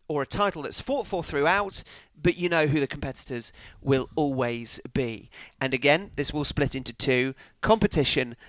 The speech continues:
versus commercial. We'll deal with the competition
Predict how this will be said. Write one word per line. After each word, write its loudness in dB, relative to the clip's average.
versus 0
commercial. 2
We'll -4
deal 2
with -4
the -4
competition -4